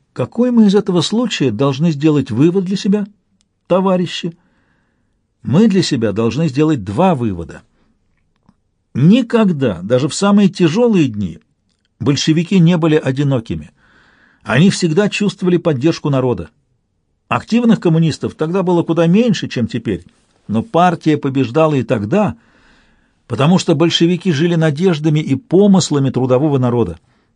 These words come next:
Поэтому нашу партию всегда поддерживал трудовой народ, поддерживал и явно, и тайно. И когда большевик попал в беду, простые люди помогли ему убежать. Это первый вывод.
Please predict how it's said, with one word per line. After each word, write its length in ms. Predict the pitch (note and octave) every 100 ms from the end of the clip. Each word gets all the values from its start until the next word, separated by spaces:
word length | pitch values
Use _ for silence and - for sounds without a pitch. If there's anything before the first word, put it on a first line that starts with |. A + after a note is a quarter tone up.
| _ _ _ _ _ _ _ _ -
Поэтому 460 | A2+ F3+ G3+ F#3+
нашу 300 | F3+ E3+ E3
партию 360 | D#3+ E3+ E3 D#3+
всегда 300 | - D#3 E3+
поддерживал 680 | F3 E3 E3 G#3 B2 A#2+ G2+
трудовой 400 | B2 C3+ C3 A#2+
народ, 340 | B2 G2 -
поддерживал 640 | C3 D3 D#3 G3+ D#3 F3+
и 120 | F#3 G3
явно, 580 | E3 C#3+ C#3+ A#2+ G2+
и 180 | F#2 E3+
тайно. 640 | F3+ - D3+ C#3 A2 E2 - _ _ _ _ _ _ _
И 120 | A2 G#2+
когда 400 | C#3 C#3 G3+ E3+
большевик 560 | C3+ C3+ D3 E3 D3
попал 360 | - B2 D3+ B2+
в 100 | F2+
беду, 480 | G2+ A2+ G#3+ C4 - _ _ _ _ _ _ _ -
простые 400 | F#3 - A3+ A3
люди 260 | A#3+ G3
помогли 440 | - D#3 D3 F3 F#3
ему 200 | D#3+ F3+
убежать. 560 | F3+ E3 D#3 A2 G#2 _ _ _ _ _ _
Это 200 | - D3
первый 360 | E3+ F3 G#2 F#2+
вывод. 320 | F2+ D#2 -